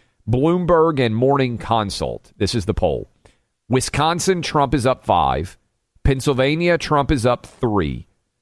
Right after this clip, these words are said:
Nevada, Trump is up eight. Georgia, Trump is up eight. Michigan, Trump is up five. North Carolina, Trump is up ten.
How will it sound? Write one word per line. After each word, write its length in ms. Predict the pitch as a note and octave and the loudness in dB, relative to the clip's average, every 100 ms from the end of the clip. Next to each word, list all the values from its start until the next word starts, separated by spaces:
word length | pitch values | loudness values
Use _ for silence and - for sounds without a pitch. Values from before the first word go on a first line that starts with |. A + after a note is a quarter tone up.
| _ | _
Nevada, 540 | G#2 A2 B2 B2 D#3+ E3+ | -2 0 2 4 2 0
Trump 340 | - D3+ C3+ | 0 0 2
is 160 | D3 B2 | 2 2
up 160 | B2 - B2 | 0 -2 0
eight. 440 | A2+ F#2+ - - _ _ _ _ _ | 0 0 -8 -20 _ _ _ _ _
Georgia, 540 | G#2 F#2+ D3 E3 E3 E3+ | -2 2 2 2 2 0
Trump 340 | - D3+ C3+ | 2 0 2
is 140 | D#3 A#2+ | 0 2
up 200 | C3 - - | 0 0 0
eight. 420 | A#2 F#2 - - _ _ _ _ _ | 0 0 -6 -20 _ _ _ _ _
Michigan, 640 | G#2+ C#3+ D#3+ G3 E3+ E3 | 0 0 0 0 0 -2
Trump 320 | D3+ D3 C#3+ D#3+ | -2 0 0 0
is 140 | A#2 | 2
up 220 | C3 - | 0 0
five. 680 | - C#3 C3 E2 D#2 E2 - _ _ _ _ _ _ | -4 0 2 2 0 -4 -10 _ _ _ _ _ _
North 380 | G2 B2 E3 E3+ | -2 2 2 0
Carolina, 720 | - D#3+ D3+ C3 B2+ D#3+ F3 E3 | 0 2 2 2 2 2 0 -2
Trump 360 | - D#3+ B2+ | 0 -2 0
is 160 | C#3+ A#2 | 0 2
up 200 | B2+ - | 0 -2
ten. 560 | - D3+ C#3 F2+ F2 | -6 -2 0 0 -2